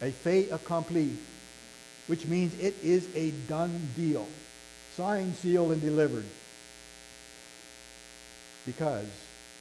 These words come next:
referring again to Ephesians one four, the status of God's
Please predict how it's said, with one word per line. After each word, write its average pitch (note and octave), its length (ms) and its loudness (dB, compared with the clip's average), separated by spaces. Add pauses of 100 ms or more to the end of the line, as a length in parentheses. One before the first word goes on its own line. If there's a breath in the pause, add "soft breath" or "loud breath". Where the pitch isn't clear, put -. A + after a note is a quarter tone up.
(240)
referring C3+ 440 2
again C3+ 400 2
to C3 60 -4
Ephesians B2+ 600 -4
one C#3 200 -2
four, C3+ 360 0 (800)
the B2+ 80 0
status F3+ 540 2
of C3 160 -2
God's D#3+ 400 6